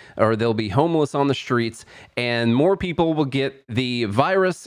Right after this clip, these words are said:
and more people will die. So that is how the C D C decided that it actually had the right to do this, which it did not. And finally, the Supreme Court says that this has to end. It should have happened a lot sooner than this.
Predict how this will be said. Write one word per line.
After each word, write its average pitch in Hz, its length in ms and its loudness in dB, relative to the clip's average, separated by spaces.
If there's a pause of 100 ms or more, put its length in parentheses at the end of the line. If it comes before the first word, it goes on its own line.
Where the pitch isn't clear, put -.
(160)
and 131 260 2
more 139 280 4
people 135 320 0
will 123 160 2
die. 90 320 -2
So 117 180 0
that 123 240 0
is 127 120 -2
how 131 200 2
the 123 80 -2
C 127 220 -4
D 131 100 2
C 117 260 -4
decided 104 560 -2 (360)
that 123 120 0
it 123 120 2
actually 123 640 -2
had 120 380 0
the 127 80 4
right 131 400 0
to 135 100 -2
do 143 240 2
this, - 380 -8 (160)
which 107 220 -2
it 110 100 0
did 135 180 0
not. 156 400 -2
And 98 200 -2
finally, 113 400 0
the 104 80 -6
Supreme 110 320 -2
Court 110 240 -2
says 101 260 -2
that 104 140 -4
this 104 180 -2
has 95 220 -4
to - 180 -4
end. 107 320 -4 (380)
It 107 120 -4
should 117 200 -2
have 113 100 0
happened 117 460 0
a 127 60 4
lot 117 340 2
sooner 135 340 0
than 104 160 0
this. - 300 -6